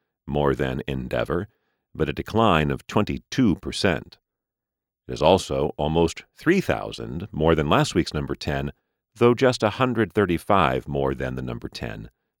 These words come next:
from two weeks ago. Down two to nine,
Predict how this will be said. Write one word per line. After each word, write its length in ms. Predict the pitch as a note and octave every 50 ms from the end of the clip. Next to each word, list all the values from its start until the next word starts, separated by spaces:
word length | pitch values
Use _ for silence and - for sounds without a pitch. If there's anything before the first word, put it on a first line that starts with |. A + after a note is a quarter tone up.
| _ _
from 240 | - - - - - -
two 160 | - A#2+ A#2
weeks 300 | E2+ B1+ A#1+ - - -
ago. 300 | - - - - - - _ _ _ _ _ _ _ _ _ _ _ _ _ _ _ _ _ _ _ _ _ _ _ _ _ _ _ _ _ _ _ _ _ _ _ _ _ _ _ _ _ _ _ _ -
Down 380 | E2+ D#2+ G#2 B2 D#3+ E3+ D3+ B2+
two 580 | - - - C#3+ B2+ G2+ G2 A2+ A#2+ D3 D3+ B2 A2+ -
to 120 | - D#2
nine, 760 | C2+ C2+ C#2 D2+ F2+ G#2+ F2 B1+ - A2+ A#2 D2+ D#2+ E2 F#2+